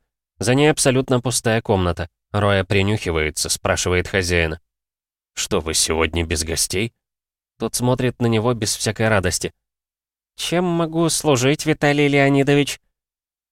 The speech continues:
«Можешь послужить, да, чем-то сможешь». Роя идет дальше по коридору.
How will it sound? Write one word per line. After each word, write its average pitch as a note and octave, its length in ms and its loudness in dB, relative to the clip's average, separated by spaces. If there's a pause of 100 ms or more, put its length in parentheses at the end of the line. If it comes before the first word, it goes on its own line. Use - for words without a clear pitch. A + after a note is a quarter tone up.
(200)
«Можешь A#2+ 420 -2
послужить, G#2+ 720 -2
да, F#2 240 0
чем-то F2 440 -4
сможешь». - 680 -2 (580)
Роя F2+ 400 2
идет E2 280 -6
дальше E2 280 -2
по E2+ 120 -10
коридору. E2 580 -2